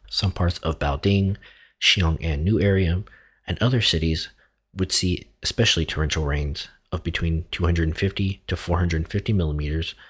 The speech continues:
with local accumulations potentially reaching more than six hundred millimeters or twenty-four inches. The average rainfall in Beijing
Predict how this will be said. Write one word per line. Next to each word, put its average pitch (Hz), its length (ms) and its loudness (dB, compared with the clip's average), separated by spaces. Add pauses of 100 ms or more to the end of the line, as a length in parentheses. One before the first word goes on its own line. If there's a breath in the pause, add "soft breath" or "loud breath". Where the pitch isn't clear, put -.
(400 loud breath)
with - 160 -4
local 120 280 2
accumulations 92 800 0
potentially 113 500 0
reaching 92 320 0
more 80 180 0
than 85 160 2
six - 260 -4
hundred 82 240 -2
millimeters 80 560 2 (100)
or - 40 -2
twenty-four 78 500 -2
inches. 78 480 -2 (960)
The 92 100 2
average 110 220 4
rainfall 92 420 2
in 82 100 0
Beijing 107 560 2